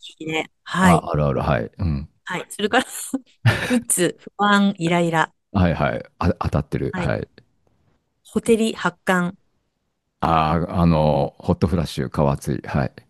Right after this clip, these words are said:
Speaker 1: はい。そうです。はい。頭痛。
Speaker 2: 頭痛はないな。うん。
Speaker 1: はい。耳鳴り、めまい。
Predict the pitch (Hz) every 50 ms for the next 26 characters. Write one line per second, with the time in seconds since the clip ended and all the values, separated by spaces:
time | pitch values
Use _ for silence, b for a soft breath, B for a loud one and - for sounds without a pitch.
0 | _ _ - - 165 - - _ _ - - 180 160 139 160 160 - - 185 170
1 | 175 202 220 - - 180 165 170 - 196 202 190 185 - - _ _ _ _ _
2 | _ _ _ _ _ _ _ _ - - 87 85 98 98 - - - - 135 127
3 | 117 107 95 80 67 67 69 78 104 107 - - 113 - 71 69 65 - 76 78
4 | 85 - _ _ _ _ _ _ _ - 165 - - _ _ _ _ _ _ 170
5 | 185 202 220 240 254 262 254 220 190 160 156 165 170 185 190 170 147 -